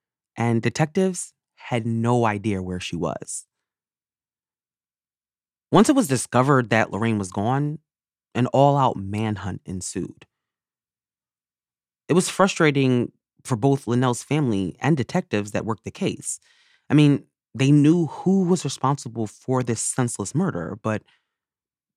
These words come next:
they couldn't bring them to justice. But months after she went on the run, Lorraine was featured on the T V show America's Most Wanted.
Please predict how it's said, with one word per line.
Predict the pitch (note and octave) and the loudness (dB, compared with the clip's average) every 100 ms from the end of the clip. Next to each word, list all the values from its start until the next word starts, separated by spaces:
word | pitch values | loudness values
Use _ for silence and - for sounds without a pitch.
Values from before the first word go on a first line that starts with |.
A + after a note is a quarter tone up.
| _ | _
they | A2+ | -6
couldn't | - F#3 C#3+ | 0 2 4
bring | A#2 C#3 B2 | 2 2 2
them | A2 | 0
to | G2 | -2
justice. | F#2+ D#3 - - - - - - _ _ _ _ _ _ _ _ _ _ _ _ _ _ _ _ _ _ _ _ _ _ _ _ _ _ _ _ _ _ _ _ _ _ - | -4 -4 -6 -16 -14 -12 -12 -14 _ _ _ _ _ _ _ _ _ _ _ _ _ _ _ _ _ _ _ _ _ _ _ _ _ _ _ _ _ _ _ _ _ _ 2
But | D#3+ - - | 2 2 2
months | C3+ G3 D4+ - | 6 6 6 2
after | C3 C3+ - F3 E3+ | 2 2 2 -2 -2
she | - | 0
went | C3+ D3+ | 2 2
on | B2+ | 0
the | G2 | -2
run, | A2 C#3 F#3+ G3 _ _ _ _ _ _ _ _ - | -2 0 -2 -6 _ _ _ _ _ _ _ _ -4
Lorraine | B2+ D3+ C4+ D#3 C3 A#2+ - _ - | 2 4 4 4 2 0 -6 _ -4
was | C#3 - | -4 -2
featured | D3 C3+ C3 | -2 -2 0
on | G#2 | 0
the | A#2 | -2
T | - A#2+ | -2 -4
V | A2+ | -4
show | G#2 - G#2 G2 - | -4 -2 -2 -2 -4
America's | A2 A2+ G#2+ - G#2+ G#2+ | -2 0 -2 -4 -6 -4
Most | F#2+ - | -6 -4
Wanted. | A2+ A2 A1 | -4 -4 -6